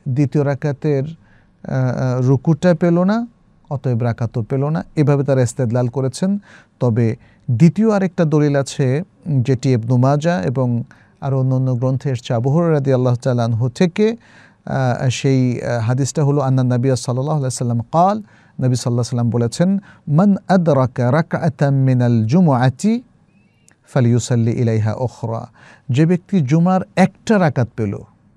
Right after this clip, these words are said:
দুইটা না, একটা রাকাত পেল, অর্থাৎ একটা রাকাত মিস করলে আরেকটা রাকাত পেল, "ফালিয়ুসাল্লি ইলাইহা উখরা", তখন সে এর সাথে দ্বিতীয় আরেকটা রাকাত পড়ে নেবে, অর্থাৎ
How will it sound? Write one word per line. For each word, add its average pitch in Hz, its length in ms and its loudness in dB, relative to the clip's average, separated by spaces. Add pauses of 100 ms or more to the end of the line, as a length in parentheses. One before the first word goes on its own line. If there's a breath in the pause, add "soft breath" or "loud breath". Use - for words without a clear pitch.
(160)
দুইটা 135 340 2
না, 95 220 -6
একটা 156 440 -2
রাকাত 117 340 -2
পেল, 107 140 -4
অর্থাৎ 139 260 -4
একটা 139 260 -6
রাকাত 143 280 -6
মিস 156 180 -4
করলে 165 180 -4
আরেকটা 165 460 -4
রাকাত 123 260 -2 (100)
পেল, 107 220 -2 (680 loud breath)
"ফালিয়ুসাল্লি 147 640 2
ইলাইহা 120 300 2
উখরা", 147 520 -2 (420 soft breath)
তখন 147 400 0
সে 123 500 -4
এর 143 100 -2
সাথে 139 420 -6
দ্বিতীয় 131 400 0
আরেকটা 123 300 -4
রাকাত 117 380 -4 (380)
পড়ে 143 280 4
নেবে, 107 380 -2 (200)
অর্থাৎ 127 220 -6